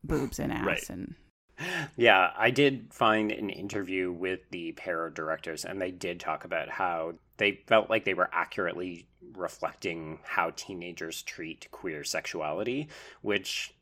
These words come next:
Speaker 3: in two thousand and thirteen, I think they're actually being a little bit more generous, but
Speaker 2: Mm-hmm.
Speaker 3: they wanted to suggest that queerness was not a big deal, so they didn't wanna make it a big deal.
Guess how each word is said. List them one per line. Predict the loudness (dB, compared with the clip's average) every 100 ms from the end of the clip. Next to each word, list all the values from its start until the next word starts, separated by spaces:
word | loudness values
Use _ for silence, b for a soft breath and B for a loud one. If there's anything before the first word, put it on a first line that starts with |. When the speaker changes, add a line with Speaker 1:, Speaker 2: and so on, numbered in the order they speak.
| _
Speaker 3:
in | -12
two | -6 2
thousand | 4 4 2
and | 4
thirteen, | 4 4 4 4
I |
think | 4 4
they're | 6 6
actually | 6 2 -2
being | 0 0 0 0 -4 -4
a | -4
little | -2 -2 2
bit | 2 2
more | 0
generous, | 0 0 2 2 0 -2 -4
but | 4 6 6
Speaker 2:
Mm-hmm. | 4
Speaker 3:
they | 0 2
wanted | 4 4 4 0
to | -2
suggest | -4 0 0 0 0
that | -2 -2 -8
queerness | -8 -6 -6 -8 -10
was | -10
not | -6 -4 -4
a |
big | -6 -8
deal, | -4 -4
so | -4 -6
they | -6 -6
didn't | -8 -6
wanna | -4 -4
make | -4 -4
it |
a | -2
big | -2 0
deal. | 0 0